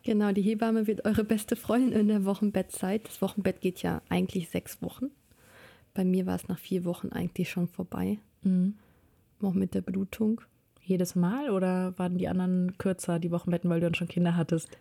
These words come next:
Speaker 1: Tatsächlich bei Pauline war das so, dass ich acht Wochen richtig starke Blutungen hatte und dann die Hebamme meinte, irgendwas stimmt da nicht.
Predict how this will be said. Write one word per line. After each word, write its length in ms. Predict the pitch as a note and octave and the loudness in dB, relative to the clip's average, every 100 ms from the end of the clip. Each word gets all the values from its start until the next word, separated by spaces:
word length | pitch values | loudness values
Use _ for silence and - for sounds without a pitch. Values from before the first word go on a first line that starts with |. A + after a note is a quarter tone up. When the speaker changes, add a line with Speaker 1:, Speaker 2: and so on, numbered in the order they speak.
| - | -6
Speaker 1:
Tatsächlich 560 | A3 G#3 - G#3+ A3 - | -2 -2 -2 -2 -2 0
bei 100 | G3 | -2
Pauline 500 | - F#3+ G3+ G#3 F#3+ | 0 2 2 2 2
war 140 | F3+ | 2
das 240 | F3+ F3 - | 2 0 0
so, 140 | G3 | 0
dass 240 | F#3 E3+ | 0 -2
ich 180 | F3+ - | -6 -6
acht 240 | F#3 - - | -8 -6 -4
Wochen 280 | F3+ - G3 | -2 0 0
richtig 320 | G3+ - - | -2 -4 -8
starke 320 | - G#3 G#3 | -2 -2 -2
Blutungen 560 | F#3+ G#3+ - F#3+ F#3 F3 | -2 -2 0 0 0 -2
hatte 420 | F3 - A3+ D4+ _ - | -6 -2 -2 -2 _ 0
und 320 | F#3 F#3 - | 2 2 2
dann 420 | F3+ F3 F3 - | 2 2 0 -2
die 80 | F3+ | -2
Hebamme 360 | F3 F#3 F3+ F3+ | -2 0 0 2
meinte, 280 | F3+ F3 - | 0 -2 -2
irgendwas 320 | F#3 F3+ E3+ | 0 0 -2
stimmt 300 | - G#3+ - | -2 -2 -2
da 60 | |
nicht. 240 | - G#3 | -2 -4